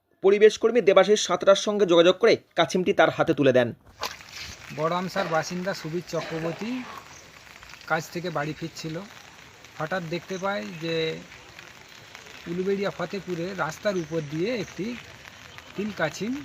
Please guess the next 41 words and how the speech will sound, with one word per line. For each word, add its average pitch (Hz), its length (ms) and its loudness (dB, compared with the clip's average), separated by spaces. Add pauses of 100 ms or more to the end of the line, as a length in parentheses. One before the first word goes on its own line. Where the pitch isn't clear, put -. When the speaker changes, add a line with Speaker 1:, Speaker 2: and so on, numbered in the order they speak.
(120)
Speaker 2:
রাস্তার 160 340 -4
উপর 151 180 -6
দিয়ে 151 200 -6
যাচ্ছে। 147 380 -8 (840)
তো 170 260 -6
বাইকের 175 380 -4
আলো 170 300 -2
পড়তে 185 320 -8
ও 190 140 -6
দেখতে 160 320 -8
পায় 220 240 -6 (420)
এবং 175 280 -8
কয়েকজন 190 500 -4
ছুটে 185 260 -6
আসে 190 280 -4
ব-, 196 120 -8 (120)
কচ্ছপটি 170 420 -8
ধরার 151 340 -4
জন্য, 165 340 -8 (460)
কিন্তু 170 200 -8 (100)
ও 185 140 -6
ছুটে 175 300 -10
পড়ে 175 220 -6
আগে 160 260 -6
গিয়ে 170 260 -6
কচ্ছপটা 170 440 -8
ধরে 143 300 -8 (520)
এবং 180 220 -6
ওখানে 214 420 -6
স্থানীয় 180 440 -6
বাসিন্দারা 190 600 -6
বা 185 240 -6
কয়েকজন 180 420 -4
আসে 170 280 -4
ওর 170 200 -6
কাছে 208 300 -6
যে 202 160 -8
কচ্ছপটা 165 480 -8 (100)
তাকে 151 200 -6
দেওয়ার 147 300 -4
জন্য 165 260 -4